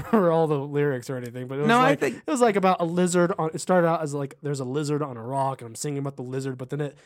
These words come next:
Speaker 1: descends into how I'm God.
Speaker 2: Yeah.
Speaker 1: And I was
Speaker 2: Well
Speaker 1: super high when I wrote it,
Speaker 2: <laughs>
Speaker 1: and I've never really done anything with it 'cause it's stupid, but I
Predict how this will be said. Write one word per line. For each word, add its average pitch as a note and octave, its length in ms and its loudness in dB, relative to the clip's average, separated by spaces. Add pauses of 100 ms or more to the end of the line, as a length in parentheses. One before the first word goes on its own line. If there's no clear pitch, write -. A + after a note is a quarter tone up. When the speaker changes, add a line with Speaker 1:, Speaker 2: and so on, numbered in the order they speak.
(140)
Speaker 1:
descends D3 560 0
into D3 340 0
how C#3 340 2
I'm C#3 280 -4
God. B2 460 -6 (1040)
Speaker 2:
Yeah. A2+ 280 -2 (260)
Speaker 1:
And C#3+ 100 -8
I F3+ 60 2
was - 80 4
Speaker 2:
Well C3+ 160 4
Speaker 1:
super G#3+ 340 6
high F3+ 260 4
when D#3+ 180 4
I D3+ 100 2
wrote C#3 280 2
it, D#3 480 2 (100)
Speaker 2:
<laughs> - 140 -20
Speaker 1:
and D3+ 540 -2
I've E3+ 260 2
never G3 380 4
really D#3+ 420 4 (140)
done C#3+ 240 0
anything C#3+ 360 0
with C#3+ 140 0
it D3+ 140 -2
'cause C#3 120 -8
it's B2+ 140 -12
stupid, C#3+ 560 0
but D#3 160 0
I F#3+ 320 4